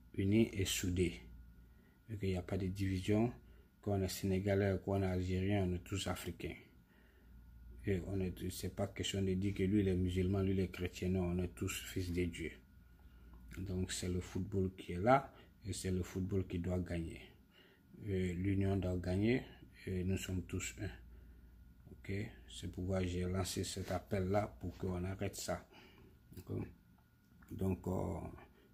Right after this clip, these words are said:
un Algérien au Sénégal, un Sénégalais en Algérie,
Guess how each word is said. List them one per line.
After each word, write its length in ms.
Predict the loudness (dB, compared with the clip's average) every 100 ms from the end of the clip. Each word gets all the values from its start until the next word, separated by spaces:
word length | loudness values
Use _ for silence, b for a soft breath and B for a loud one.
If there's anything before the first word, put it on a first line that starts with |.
| -4
un 160 | 2 4
Algérien 840 | 4 4 4 6 6 6 4 2 -2 -14 -16
au 60 | -8
Sénégal, 600 | 0 2 4 4 2 4
un 100 | 2
Sénégalais 680 | 2 2 2 4 4 4 4
en 160 | 4
Algérie, 640 | 4 2 2 2 2 0 -2